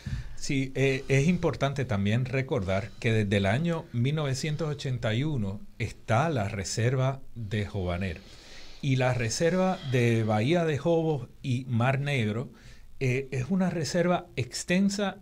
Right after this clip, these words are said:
e importantísima. Hay terrenos que son privados en reservas en Puerto Rico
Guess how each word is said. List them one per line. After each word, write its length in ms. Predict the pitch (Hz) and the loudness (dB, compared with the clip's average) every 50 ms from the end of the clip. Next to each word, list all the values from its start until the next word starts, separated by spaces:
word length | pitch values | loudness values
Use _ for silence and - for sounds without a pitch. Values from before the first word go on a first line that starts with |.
| - - - | -18 -10 -4
e 80 | 143 131 | -2 0
importantísima. 1120 | 123 113 113 113 110 101 95 - 98 92 92 - 107 107 101 - - 101 90 82 69 117 - - - - - - - - | 0 0 0 0 -2 -4 -4 -4 -4 -4 -4 -2 -2 -2 -2 -2 -2 -4 -4 -4 -4 -6 -8 -10 -18 -20 -20 -20 -12 -4
Hay 200 | - 120 123 143 | 0 0 0 0
terrenos 500 | 135 - 196 180 180 196 196 196 190 175 | 2 0 0 2 2 2 2 2 2 0
que 180 | 190 - - 139 | -2 -2 -4 -4
son 340 | 135 - 160 160 170 170 170 | -2 0 0 0 -2 -2 -2
privados 720 | - - 170 151 131 117 113 120 127 131 117 104 98 101 104 | -2 -2 0 2 2 2 4 4 4 4 2 2 0 0 -2
en 80 | 92 | -2
reservas 600 | - 107 98 - - - 110 110 117 139 131 127 | -2 -2 -2 -2 0 0 2 2 2 2 2 2
en 120 | 131 117 110 | 0 0 0
Puerto 360 | - 113 101 - - 98 92 | -2 -4 -4 -4 -4 -6 -6
Rico 460 | 92 107 104 107 104 107 101 87 85 | -4 -4 -4 -4 -4 -4 -6 -8 -8